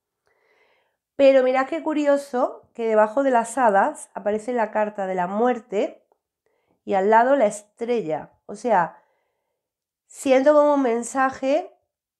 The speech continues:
de tus guías o de un ser espiritual que te quiere hacer ver la situación y te quiere hacer ver lo que tienes que hacer. O sea, te quiere aconsejar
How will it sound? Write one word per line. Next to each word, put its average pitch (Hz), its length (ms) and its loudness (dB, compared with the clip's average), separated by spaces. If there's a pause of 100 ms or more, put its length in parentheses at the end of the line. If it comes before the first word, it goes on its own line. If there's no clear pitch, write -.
(680)
de 240 120 -6
tus 226 180 -2
guías 240 680 0 (1160)
o 214 100 -2
de 220 120 2
un 233 80 0
ser 226 180 -4
espiritual 208 720 0 (1300)
que 247 160 0
te 233 160 -2
quiere 294 220 0
hacer 320 360 2
ver 277 160 0
la 254 140 -2
situación 233 760 -8 (140)
y 220 80 -18
te 214 140 -8
quiere 240 160 -4
hacer 285 280 0
ver 254 400 -2 (720)
lo 233 140 -4
que 226 80 -4
tienes 247 800 -6 (160)
que 208 100 -4
hacer. 196 420 -6 (1160)
O 240 100 -8
sea, 226 220 2
te 220 100 -4
quiere 247 380 0
aconsejar 285 1040 -2